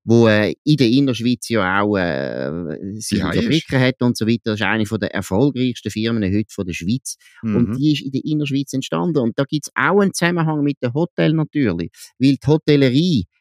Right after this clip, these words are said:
Speaker 1: hat ja auch den Aufzug erfunden oder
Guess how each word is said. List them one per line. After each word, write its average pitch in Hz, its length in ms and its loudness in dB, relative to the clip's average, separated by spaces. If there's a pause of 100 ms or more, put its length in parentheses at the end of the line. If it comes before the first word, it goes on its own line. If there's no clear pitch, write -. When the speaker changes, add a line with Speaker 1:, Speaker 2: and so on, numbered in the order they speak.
(120)
Speaker 1:
hat 156 300 2
ja 156 200 2
auch 143 260 2
den 143 220 2
Aufzug 185 640 2 (100)
erfunden 139 680 4
oder 147 280 2